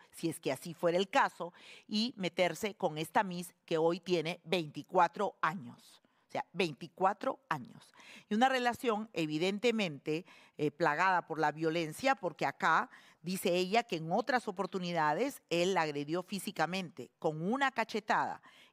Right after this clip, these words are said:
y psicológicamente le ha insultado muchas veces, pero que ella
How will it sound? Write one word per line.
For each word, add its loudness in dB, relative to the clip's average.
y 0
psicológicamente 0
le 2
ha 2
insultado 0
muchas -2
veces, -4
pero -2
que -6
ella -4